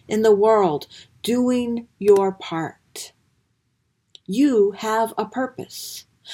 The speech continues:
A purpose beyond caring for yourselves and each other, though that is certainly important, that love and care that you offer one another.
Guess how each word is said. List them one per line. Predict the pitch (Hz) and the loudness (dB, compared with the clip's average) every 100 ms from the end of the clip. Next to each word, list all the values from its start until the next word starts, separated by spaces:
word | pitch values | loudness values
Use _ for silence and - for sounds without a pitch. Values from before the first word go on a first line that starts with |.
| - - | -8 -4
A | 220 | -2
purpose | - 285 262 233 - - - | -2 -2 2 0 0 -12 -6
beyond | 233 240 240 247 233 - | 0 4 6 4 2 -4
caring | - 190 185 185 | -2 2 4 2
for | 185 | 2
yourselves | 170 165 160 - 156 202 196 | 2 2 0 0 2 4 4
and | 190 | 4
each | 180 - | 2 4
other, | 190 214 214 | 4 6 8
though | 180 | 6
that | 160 180 160 | 4 2 2
is | 151 | -2
certainly | - 180 - 170 156 151 143 - - | -2 -2 0 -2 -2 -2 -4 -12 -8
important, | 160 147 - 196 202 226 226 | -6 -6 0 2 2 0 -2
that | 190 160 151 | 0 0 0
love | 165 175 180 170 - - | 2 4 4 0 -10 -14
and | - 165 | -4 -4
care | 156 185 180 190 | -2 2 4 4
that | 180 160 | 2 2
you | 165 - | 0 2
offer | 170 202 - | 2 2 2
one | 202 202 | 0 0
another. | 208 196 196 220 240 | -4 -2 -2 -2 -4